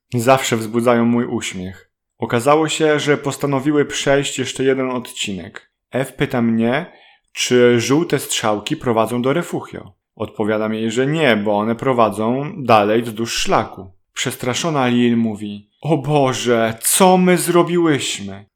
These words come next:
Okazuje się, że przechodziła tędy również Klaudia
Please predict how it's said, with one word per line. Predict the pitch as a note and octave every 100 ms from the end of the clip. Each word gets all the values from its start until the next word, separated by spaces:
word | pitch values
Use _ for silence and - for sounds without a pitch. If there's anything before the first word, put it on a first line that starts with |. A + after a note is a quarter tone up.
| _ _
Okazuje | G2+ A2 G#2+ D3+ C#3+
się, | - C3+
że | B2 A2+
przechodziła | - A#2 A#2 A#2 E3+
tędy | D#3 D3+ D3+
również | D#3+ E3+ E3
Klaudia | - A#2+ F#2+ F#2 F#2